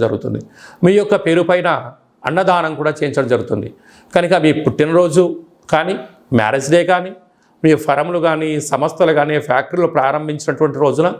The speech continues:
మీ యొక్క పేరు పైన కాళభైరవ హోమము, పుష్పాడ దీపము, ఆయుష రుద్ర హోమం చేయించి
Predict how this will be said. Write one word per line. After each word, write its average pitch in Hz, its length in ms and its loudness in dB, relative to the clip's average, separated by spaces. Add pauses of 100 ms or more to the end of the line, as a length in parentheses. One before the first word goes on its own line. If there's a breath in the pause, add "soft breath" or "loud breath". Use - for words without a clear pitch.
(520 soft breath)
మీ 175 160 4
యొక్క 160 160 0 (200)
పేరు 160 240 2
పైన 160 140 2 (220)
కాళభైరవ 147 560 0
హోమము, 151 320 -2 (340)
పుష్పాడ 135 360 0 (140)
దీపము, 156 320 0 (560 soft breath)
ఆయుష 165 200 -2 (100)
రుద్ర 156 240 0
హోమం 135 240 -2
చేయించి 131 380 0